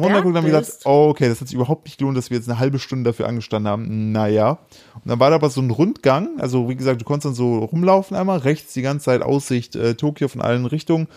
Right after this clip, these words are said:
Speaker 2: Es war auch ein schönes, äh, schöne, schönes Wetter an dem, also man konnte auch weit gucken. Hat auch den Fujiyama gesehen. Das war auch richtig krass.
Speaker 1: Das ist doch voll geil.
Speaker 2: Auf der linken Seite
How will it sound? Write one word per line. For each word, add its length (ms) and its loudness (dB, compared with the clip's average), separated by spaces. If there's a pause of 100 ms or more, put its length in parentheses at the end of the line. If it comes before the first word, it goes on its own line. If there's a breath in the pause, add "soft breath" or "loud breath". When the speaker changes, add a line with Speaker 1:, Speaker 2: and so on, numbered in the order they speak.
(160 loud breath)
Speaker 2:
Es 80 -8
war 80 6
auch 100 2
ein 100 0
schönes, 460 0
äh, 360 4
schöne, 560 0
schönes 260 -4
Wetter 220 2
an 80 2
dem, 200 -2
also 160 -2
man 120 0
konnte 160 2
auch 60 0
weit 140 2
gucken. 300 -4 (600 soft breath)
Hat 120 2
auch 100 4
den 200 0
Fujiyama 480 2
gesehen. 320 -4
Das 120 -8
war 80 2
auch 100 -4
richtig 200 -10
krass. 220 0
Speaker 1:
Das 80 -16
ist 100 -10
doch 100 -6
voll 340 -6
geil. 760 -4 (400 soft breath)
Speaker 2:
Auf 160 -2
der 140 4
linken 340 -2
Seite 500 0